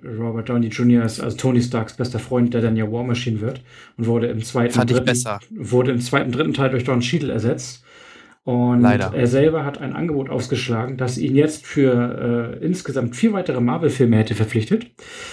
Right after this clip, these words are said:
Speaker 1: ähm, und ihn hätte zu einem noch sehr viel reicheren Mann gemacht. Und er hatte das ausgeschlagen, weil er der Meinung gewesen wäre, dass, äh, sein Charakter nicht zielführend dort eingebaut wurde.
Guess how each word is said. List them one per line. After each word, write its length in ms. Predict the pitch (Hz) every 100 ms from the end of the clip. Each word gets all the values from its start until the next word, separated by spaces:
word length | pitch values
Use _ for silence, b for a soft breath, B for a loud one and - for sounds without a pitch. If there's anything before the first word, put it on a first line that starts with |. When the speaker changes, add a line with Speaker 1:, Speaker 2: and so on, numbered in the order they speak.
| B B _ -
Speaker 1:
ähm, 580 | 120 120 117 117 113 120
und 280 | - 127 123
ihn 360 | 120 123 123 120
hätte 240 | 131 120
zu 300 | 120 - 160
einem 140 | -
noch 140 | 151 -
sehr 160 | 202
viel 160 | 208 202
reicheren 420 | 175 151 143 131
Mann 180 | 131 135
gemacht. 340 | 113 110 - -
Und 140 | -
er 120 | 127
hatte 280 | 123 123 120
das 260 | 120 117 -
ausgeschlagen, 720 | 131 - 127 117 104 113 131
weil 140 | 113
er 100 | 110
der 80 | 107
Meinung 300 | 107 117 123
gewesen 400 | 120 120 117 107
wäre, 340 | 107 104 104 B B B B B
dass, 300 | 117 110 -
äh, 340 | 123 120 110 -
sein 280 | 104 117 113
Charakter 460 | 120 110 120 117
nicht 520 | 110 107 - - - -
zielführend 640 | - 139 127 123 120 110
dort 120 | 110
eingebaut 400 | 110 107 104 -
wurde. 240 | 107 107